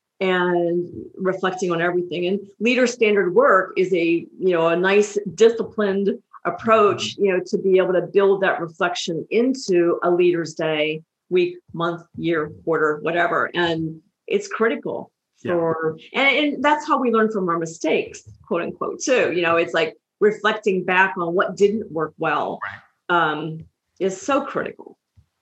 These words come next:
Speaker 2: Yeah, I mean, it can be as easy as, um, doing a plus delta at the end
Speaker 1: Mm-hmm.
Speaker 2: of a meeting or at the end of a workshop. What went well? What could have been better? Um, you know, looking for those learning opportunities.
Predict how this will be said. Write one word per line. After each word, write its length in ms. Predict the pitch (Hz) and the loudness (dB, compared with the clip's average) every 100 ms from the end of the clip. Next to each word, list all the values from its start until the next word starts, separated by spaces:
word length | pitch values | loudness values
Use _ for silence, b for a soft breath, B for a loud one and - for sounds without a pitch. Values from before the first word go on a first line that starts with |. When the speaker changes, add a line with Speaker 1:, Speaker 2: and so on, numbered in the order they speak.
| _ - | _ -10
Speaker 2:
Yeah, 140 | 170 127 | -4 0
I 60 | 156 | 2
mean, 160 | 160 | 0
it 80 | 160 | 0
can 100 | 165 | 0
be 180 | 143 139 | 2 2
as 220 | 131 - | 2 0
easy 560 | 143 135 135 131 131 131 | 0 2 2 0 -2 -4
as, 680 | 127 127 123 123 117 - 175 | -2 -2 -2 -4 -6 -10 -10
um, 280 | 117 113 113 | -8 -8 -2
doing 260 | 143 131 | 0 2
a 80 | 120 | -2
plus 320 | 120 131 - 120 | -2 -2 -2 -4
delta 760 | 123 127 127 139 131 131 - - | -2 -2 0 -2 0 -4 -12 -6
at 220 | 131 196 | -4 -2
the 120 | 135 | -2
end 120 | 123 120 | 0 0
Speaker 1:
Mm-hmm. 140 | 120 | -4
Speaker 2:
of 40 | 107 | -6
a 40 | |
meeting 580 | 120 135 135 131 127 120 | 2 2 4 0 0 -2
or 80 | 110 | -4
at 80 | |
the 100 | - | -8
end 120 | 113 110 | -8 -8
of 80 | |
a 60 | 101 | -6
workshop. 800 | 107 123 123 - 123 120 117 - _ _ | -4 -4 -4 -4 0 0 -4 -12 _ _
What 240 | 139 131 | -2 -2
went 240 | 135 127 123 | -2 -4 -4
well? 640 | 123 123 120 120 120 120 _ _ _ _ _ _ _ - - | -2 0 -2 -4 -10 -20 _ _ _ _ _ _ _ -12 -4
What 160 | - | -2
could 120 | 160 | 0
have 140 | 143 127 | -2 -2
been 200 | 123 107 | -4 -2
better? 380 | 120 104 104 - b b b b b | -4 -4 -10 -18 b b b b b
Um, 640 | 123 120 113 113 107 107 123 | -6 -4 -4 -6 -8 -8 -6
you 80 | 127 | -6
know, 120 | 113 | -2
looking 280 | 123 135 127 | -2 -2 -2
for 120 | 131 | -2
those 220 | 120 117 | -4 -2
learning 340 | 120 120 117 113 | -2 0 -2 -2
opportunities. 1040 | 110 123 107 - 113 113 113 110 107 | -2 -4 -8 -6 -6 -4 -6 -4 -6